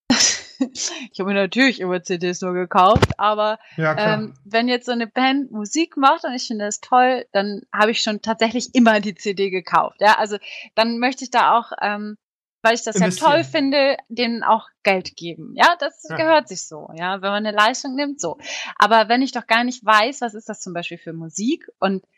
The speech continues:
Speaker 1: bevor es diese ganzen Streaming, äh, Geschichten gab, ist man ja auf Neues nur aufmerksam geworden, wenn man's zufällig im Radio gehört hat oder
Speaker 2: Mhm.
Speaker 1: zufällig, äh, die Musik mal runtergeladen hat und dann angehört hat und dann konnte man entscheiden, ist das toll oder ist das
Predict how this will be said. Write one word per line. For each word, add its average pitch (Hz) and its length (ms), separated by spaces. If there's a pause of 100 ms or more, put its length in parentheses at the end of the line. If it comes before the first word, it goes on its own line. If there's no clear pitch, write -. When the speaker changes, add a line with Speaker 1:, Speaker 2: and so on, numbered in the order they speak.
(140)
Speaker 1:
bevor 208 320
es 226 100
diese 185 240
ganzen 185 360
Streaming, 240 640
äh, 220 480
Geschichten 247 560
gab, 262 400
ist - 160
man 190 160
ja 175 140
auf 175 120
Neues 180 320
nur 180 160
aufmerksam 185 480
geworden, 185 360
wenn 180 100
man's 180 360
zufällig 196 480
im 180 80
Radio 170 420
gehört 202 400
hat 277 180 (380)
oder 220 480
Speaker 2:
Mhm. 247 140
Speaker 1:
zufällig, 226 840 (460)
äh, 202 280
die 226 140
Musik 226 340
mal 330 80
runtergeladen 175 800
hat 262 240
und 269 300
dann 233 160
angehört 208 460
hat 294 100
und 277 80
dann 285 120
konnte 285 220
man 285 120
entscheiden, 185 440
ist - 160
das 170 140
toll 180 260
oder 226 200
ist 262 120
das 285 180